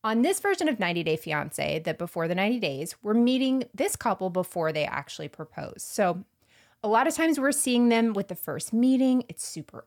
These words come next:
awkward. The awkwardness comes from the camera. It comes from the meeting, like I was mentioning, Ziad and Rebecca.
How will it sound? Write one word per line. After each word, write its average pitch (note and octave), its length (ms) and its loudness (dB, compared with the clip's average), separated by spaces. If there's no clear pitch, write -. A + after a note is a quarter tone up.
awkward. C4+ 480 0
The - 120 -6
awkwardness F3+ 640 -2
comes F3 340 -6
from C#3 200 -10
the C#3+ 100 -14
camera. D4 500 2
It - 80 -2
comes F3 300 -4
from D#3+ 220 -8
the D3 100 -6
meeting, A3 320 0
like G3 220 0
I D#3 80 2
was D#3 180 -2
mentioning, E3 400 -8
Ziad D3+ 320 -8
and C#3+ 100 -10
Rebecca. B3+ 520 -2